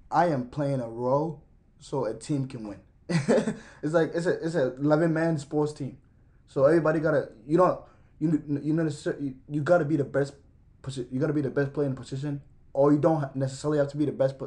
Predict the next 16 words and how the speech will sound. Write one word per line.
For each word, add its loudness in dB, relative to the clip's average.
player -4
in -2
the -4
position. -8
Just -4
know 2
the -2
man 2
behind -2
you -2
got -2
you -10
covered, -8
and 2
you 2
gotta, 2